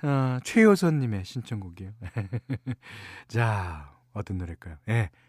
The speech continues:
스윗박스, We Can Work It Out. 자, 이월 육 일 일요일 보내드린 김현철의 골든디스크 마지막 곡이에요. 이 노래를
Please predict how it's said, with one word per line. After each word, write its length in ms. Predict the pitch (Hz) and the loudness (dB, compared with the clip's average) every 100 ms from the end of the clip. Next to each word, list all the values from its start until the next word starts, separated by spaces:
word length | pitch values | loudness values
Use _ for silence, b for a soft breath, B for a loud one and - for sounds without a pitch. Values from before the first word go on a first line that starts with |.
| _ | _
스윗박스, 920 | - - 110 - - 87 - - 190 202 - _ _ - | -10 0 0 0 -8 -8 -8 2 4 4 0 _ _ 2
We 120 | 143 170 - | 4 4 0
Can 220 | 170 170 120 | 2 2 0
Work 400 | 107 139 - 139 | 2 2 2 -2
It 20 | |
Out. 300 | 85 76 - _ _ b b b b - | -4 -6 -20 _ _ b b b b -2
자, 220 | 117 107 - | 0 0 2
이월 400 | 160 170 175 170 | 8 10 10 10
육 180 | 160 151 | 6 6
일 240 | 151 156 | 4 4
일요일 520 | - 143 139 131 120 110 | 0 2 6 6 4 -2
보내드린 640 | 117 110 104 127 165 165 | -2 -4 -2 0 0 0
김현철의 420 | - 120 - 110 | -2 -4 -4 -8
골든디스크 800 | 107 104 107 101 90 - - - | -4 -4 -2 -4 -8 -12 -20 -10
마지막 480 | 101 95 98 110 101 | -4 -2 0 0 0
곡이에요. 460 | - 82 92 87 90 _ B B B B B | -4 -12 -10 -10 -14 _ B B B B B
이 120 | 120 | 6
노래를 600 | 143 143 131 151 196 87 | 8 10 8 6 4 0